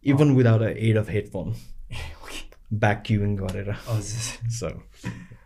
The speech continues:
Speaker 2: अनि दाइ, हजुरलाई चाहिँ हाम्रो नेपालमा जुन तरिकाले सिन गइरहेछ,
Speaker 1: अहँ।
Speaker 2: डिजेङको भनौँ न, होइन? अ, so, त्यो हेर्दा चाहिँ हजुरलाई, उम्, obviously अघि अलिकति ब्याड फिलै गर्छ भन्नु लाग्छ भन्नुभएको थियो, होइन? चाहिँ अलिकति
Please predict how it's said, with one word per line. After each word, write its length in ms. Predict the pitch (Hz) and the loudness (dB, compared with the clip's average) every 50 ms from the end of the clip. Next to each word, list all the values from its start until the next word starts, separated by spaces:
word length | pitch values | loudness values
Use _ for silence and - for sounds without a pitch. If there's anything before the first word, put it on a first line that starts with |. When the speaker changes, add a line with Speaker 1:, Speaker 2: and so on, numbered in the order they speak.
| - - - - - - - - - - - - - - - - - - | -20 -20 -20 -20 -20 -20 -20 -18 -18 -18 -18 -20 -20 -20 -20 -18 -10 -6
Speaker 2:
अनि 160 | 139 143 139 | -4 -2 0
दाइ, 120 | 151 170 | 0 2
हजुरलाई 420 | 160 127 113 113 117 117 151 151 151 | 2 4 4 2 2 2 2 2 2
चाहिँ 140 | 147 156 143 | 2 0 -2
हाम्रो 220 | 127 107 107 110 | -2 -2 -2 0
नेपालमा 640 | 113 117 113 131 131 127 127 127 131 131 131 127 123 | 2 2 2 2 0 -2 -2 -6 -6 -4 -4 -4 -4
जुन 680 | 123 123 117 107 117 131 147 147 147 143 143 139 - - - - - - _ - | -4 -6 -6 -2 0 0 0 0 0 -2 -6 -8 -10 -14 -18 -20 -20 -16 _ -4
तरिकाले 360 | 139 127 127 127 131 - 123 | -2 -2 0 0 -2 -2 -2
सिन 460 | 117 - - - 135 127 131 131 120 | -4 -6 -6 -6 -4 -4 -2 0 2
गइरहेछ, 420 | 113 131 139 127 123 113 107 - 120 | 2 2 2 4 2 2 2 0 -4
Speaker 1:
अहँ। 580 | 117 - - - - - 104 98 101 110 113 | -8 -10 -12 -16 -12 -10 -8 -6 -2 -2 0
Speaker 2:
डिजेङको 460 | 113 117 113 120 123 120 120 117 123 | 2 2 4 4 4 4 4 4 2
भनौँ 240 | 127 107 101 113 117 | 2 0 -2 0 0
न, 40 | 123 | 0
होइन? 260 | 120 113 113 117 - - - _ _ - - - - - - - - | 0 -4 -4 -6 -8 -10 -16 _ _ -20 -20 -20 -20 -20 -20 -16 -10
अ, 160 | 117 107 101 | -8 -8 -8
so, 140 | 101 - - | -8 -8 -10
त्यो 220 | - - 180 196 190 | -8 -4 -2 2 2
हेर्दा 340 | 165 120 110 107 107 117 | 4 4 4 4 4 2
चाहिँ 220 | 120 117 160 151 110 | 0 0 0 -2 -2
हजुरलाई, 580 | 101 104 104 113 123 127 123 120 120 120 - - - _ _ _ - | -4 -4 -4 -4 -2 -2 -4 -4 -6 -8 -10 -12 -16 _ _ _ -20
उम्, 380 | - 127 127 123 120 113 123 131 | -20 -20 -18 -16 -14 -10 -8 -6
obviously 260 | 127 147 123 - 127 | -6 -6 -4 -2 -2
अघि 200 | 117 117 117 117 | 0 0 0 -2
अलिकति 340 | 113 123 127 127 - 120 117 | -2 -4 -10 -12 -10 -8 -8
ब्याड 400 | 113 107 - 113 113 117 117 - | -6 -4 -2 0 0 0 0 -2
फिलै 180 | 120 120 123 | -2 -2 0
गर्छ 260 | 117 110 110 110 - | 0 0 -2 -2 -4
भन्नु 360 | 113 104 98 101 107 104 104 107 | -6 -8 -8 -8 -10 -10 -10 -12
लाग्छ 220 | 104 98 - - | -12 -12 -10 -8
भन्नुभएको 380 | 110 95 95 101 101 101 101 104 | -8 -8 -8 -8 -8 -8 -8 -8
थियो, 80 | 110 101 | -10 -10
होइन? 100 | 104 110 | -10 -10
चाहिँ 200 | - 120 117 117 113 - - - - _ _ - 123 117 | -12 -12 -12 -12 -14 -16 -20 -20 -20 _ _ -14 -12 -12
अलिकति 760 | 117 117 160 160 160 160 160 156 139 127 120 - - - | -10 -10 -10 -10 -10 -8 -8 -8 -6 -6 -8 -10 -14 -16